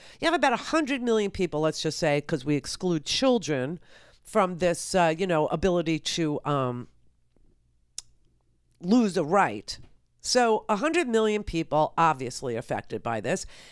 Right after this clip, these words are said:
And then the men who love them, uh, also affected by this. So a grand total of, I'll say, you know, uh, two hundred million people. And then, of course, if that's the deal, if, if the zygote takes, uh,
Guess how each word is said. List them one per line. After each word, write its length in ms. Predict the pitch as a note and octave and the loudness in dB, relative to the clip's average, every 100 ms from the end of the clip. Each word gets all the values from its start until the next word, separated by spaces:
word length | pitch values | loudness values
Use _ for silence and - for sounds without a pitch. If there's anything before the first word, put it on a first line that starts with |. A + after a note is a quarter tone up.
| - | 0
And 140 | B3 C4+ | 2 4
then 240 | C4 B3+ | 2 0
the 340 | A3+ G#3 G3 - | 0 2 0 -2
men 460 | F#3+ B3 B3 A#3+ | 0 2 2 0
who 180 | A3 G3+ | -2 -2
love 260 | G3 A3+ F#3+ | 0 0 2
them, 340 | F#3 E3 F3 - | 0 0 -4 -2
uh, 220 | D#3+ D#3+ | 0 2
also 340 | G3+ A3 - F3+ | 2 2 2 -2
affected 440 | D#3+ C#3 - D3 | 0 -4 -4 -4
by 140 | C#3 C#3 | -2 -2
this. 160 | E3 | -2
So 340 | - A3 G#3 G#3 | 0 2 2 2
a 120 | G#3 | 0
grand 300 | A3 C4 B3 | 2 0 0
total 260 | A3 G#3 F#3+ | -2 0 2
of, 100 | E3+ | 2
I'll 140 | E3 | 2
say, 320 | D#3+ E3+ D3 | 0 0 0
you 200 | C#3 D3 | -2 -4
know, 260 | E3 A#2 G2+ | -4 -4 -6
uh, 460 | G#2+ G2+ G2+ G#2+ C3 | -8 -10 -12 -16 -10
two 180 | - A3 | -4 -2
hundred 280 | G#3 F#3+ E3+ | -2 -4 -2
million 260 | E3+ D#3 | -2 -2
people. 520 | - C3 G#2 C3 G3+ - - - - _ _ | -4 -6 -4 -4 -4 -10 -20 -20 -20 _ _
And 220 | A3 A3+ G3 | -2 0 2
then, 180 | C#4+ | 4
of 180 | E4+ A#3 | 2 -2
course, 360 | - D3+ C3 - | 0 0 0 -4
if 160 | E3+ - | -6 -6
that's 520 | C#3 F3+ A#3 - - - | 0 2 2 -4 -10 -10
the 180 | E3 E3+ | -4 -2
deal, 540 | B2+ C#3+ G#3+ F3+ - - - | -2 -4 -2 -2 -4 -4 -2
if, 180 | F3 - | -2 -2
if 160 | E3 D3 | -4 0
the 80 | |
zygote 720 | D#3 C3 D#3+ F#3 A3 G3 G3 - | -2 0 2 2 2 2 0 -2
takes, 420 | - F#3 - - | -4 -4 -4 -2
uh, 200 | E3+ | 0